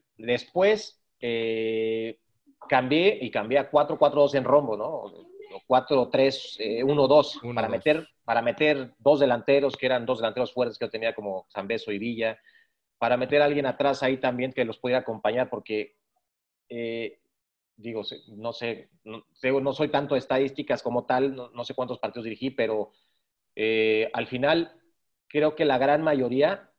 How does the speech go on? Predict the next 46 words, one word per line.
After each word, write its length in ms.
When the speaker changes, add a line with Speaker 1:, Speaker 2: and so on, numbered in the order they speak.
Speaker 1:
eh, 760
estuvimos 540
ahí 180
siempre, 400
¿no? 160
No, 100
no 120
es 80
de 100
que 80
nos 100
pasaron 340
por 120
encima 480
y 60
de 80
que 100
fuimos 260
un 80
desastre. 320
A 60
lo 60
mejor 240
uno 220
o 20
dos 160
partidos 520
sí 220
nos 240
caímos 420
a 120
pedazos. 560
El 160
último 340
del 100
primer 300
torneo 260
contra 240
Tigres, 300
que 80
ellos 140
tenían 180
que 80
ganar 260
para 180
calificar, 520